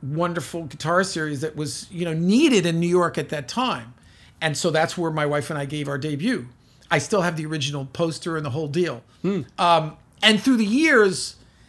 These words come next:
Speaker 1: uh, yeah, we just, you know, again, it's part of the,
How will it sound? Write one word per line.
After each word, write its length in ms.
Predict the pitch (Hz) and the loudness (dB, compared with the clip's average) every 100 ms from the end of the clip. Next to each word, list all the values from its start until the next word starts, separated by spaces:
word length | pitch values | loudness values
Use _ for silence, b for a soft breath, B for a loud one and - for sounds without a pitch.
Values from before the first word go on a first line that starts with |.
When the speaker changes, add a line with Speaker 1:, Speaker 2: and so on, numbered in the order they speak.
| b b b _ - | b b b _ 0
Speaker 1:
uh, 520 | 185 180 175 165 165 - - _ | 4 6 6 4 2 -2 -20 _
yeah, 300 | 294 370 330 247 | -4 4 6 6
we 80 | 262 | 2
just, 340 | 311 - - | -2 -4 -8
you 80 | 262 | -4
know, 140 | 269 | -2
again, 300 | 240 277 254 | 0 2 0
it's 120 | 214 - | 0 -4
part 280 | - 240 | -4 0
of 140 | 233 180 | 0 0
the, 240 | 180 - | -4 -4